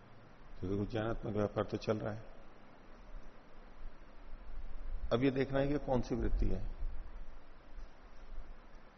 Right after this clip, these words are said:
पांच वृत्तियां बताई थी और उसमें प्रमाण में भी प्रमाण के तीन भेद कर रखे हैं वहां पर,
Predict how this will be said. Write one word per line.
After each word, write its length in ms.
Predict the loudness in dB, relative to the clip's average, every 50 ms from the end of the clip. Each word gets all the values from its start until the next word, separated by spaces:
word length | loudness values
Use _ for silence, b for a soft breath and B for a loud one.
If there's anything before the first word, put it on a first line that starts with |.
| -20 -18 -18 -18 -18 -18 -20 -16 -8 0
पांच 220 | 2 4 4 4 4
वृत्तियां 380 | 0 0 2 4 8 8 8
बताई 320 | 8 8 8 8 8 8 6
थी 100 | 6 6
और 100 | 4 4
उसमें 260 | 4 4 2 2 4
प्रमाण 440 | 6 6 6 8 8 8 8 6 6
में 160 | 6 6 6
भी 100 | 6 4
प्रमाण 360 | 2 4 2 4 4 4 4
के 120 | 2 0 0
तीन 240 | 2 4 4 6
भेद 220 | 6 6 6 6 6
कर 140 | 4 4 4
रखे 260 | 4 2 4 4 4
हैं 60 | 4
वहां 120 | 4 2
पर, 160 | 2 0 -2